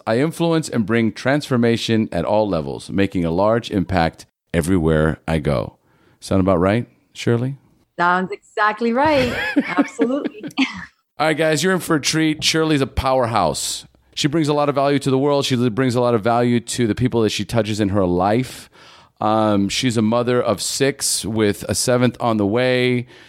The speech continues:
Speaker 1: None of us that know her know how she does it, uh, but she's, she's basically a magician. Um, or would you, c-, is,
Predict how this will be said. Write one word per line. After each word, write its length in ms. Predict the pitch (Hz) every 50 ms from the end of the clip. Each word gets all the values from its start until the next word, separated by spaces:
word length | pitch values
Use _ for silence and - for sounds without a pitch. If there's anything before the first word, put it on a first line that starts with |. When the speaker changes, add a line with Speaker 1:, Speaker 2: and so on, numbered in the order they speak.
| - - -
Speaker 1:
None 360 | 101 104 113 131 143 165 180
of 160 | 175 165 131
us 520 | 139 131 123 127 127 - - - - - - _ -
that 220 | - 107 117 110 113
know 240 | 113 123 127 127
her 160 | 127 131 127 123
know 160 | 113 113 110
how 160 | 110 110 104
she 160 | - - 98
does 260 | 85 110 139 151 139
it, 280 | 147 143 143 - - - - - - - - - - - - - -
uh, 680 | - 113 117 117 113 107 107 104 104 101 98 98 98 95
but 200 | 85 - 104 104
she's, 360 | - - 127 127 117 101 - -
she's 400 | - - - 120 120 120 117 90
basically 800 | 85 80 117 127 123 - 139 131 - 127 127 123 123 123 - - -
a 80 | 127 120
magician. 580 | 113 110 90 - 113 135 - - - 76 - - - _ _ - - - - - - _ -
Um, 840 | - 101 101 104 104 98 98 95 95 92 92 92 90 90 92 - -
or 160 | 127 120 117
would 220 | 117 117 120 113 -
you, 140 | 120 117 -
c-, 80 | - - 92 117 113 -
is, 220 | 123 95 - -